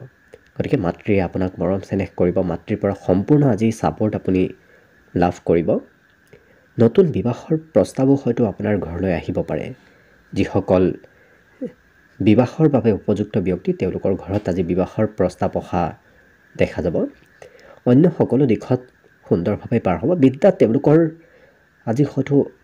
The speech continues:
সময়ে সময়ে চঞ্চলতা আহিব পাৰে। কিছু সময় পঢ়াত মন বহিলে, কিছু সময়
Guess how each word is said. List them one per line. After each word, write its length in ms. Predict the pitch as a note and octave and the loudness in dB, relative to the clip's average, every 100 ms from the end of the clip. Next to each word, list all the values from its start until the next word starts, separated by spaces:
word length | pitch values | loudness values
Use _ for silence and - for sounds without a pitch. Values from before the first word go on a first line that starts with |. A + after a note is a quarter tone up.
| _ - | _ -20
সময়ে 420 | - G2+ A2 C#3+ | 0 2 4 4
সময়ে 400 | D3+ - F#2+ G2 A#2 - _ _ _ _ - | 2 0 0 0 -4 -8 _ _ _ _ -10
চঞ্চলতা 540 | - F#2+ F#2+ G#2+ G2+ | -2 -2 0 -2 -2
আহিব 200 | E2+ F#2 G#2+ | -4 -2 -2
পাৰে। 160 | G3 | -2
কিছু 240 | F3+ C#3 - | -2 -4 -4
সময় 240 | F#2+ G2+ G#2 | -4 -2 -2
পঢ়াত 340 | F#2 - G2+ F#2 | -4 -4 -4 -2
মন 140 | F2+ | -2
বহিলে, 260 | G2+ G2+ B2 | -2 -4 -6
কিছু 240 | - - G2+ | -6 -6 -8
সময় 300 | - G2 | -4 -2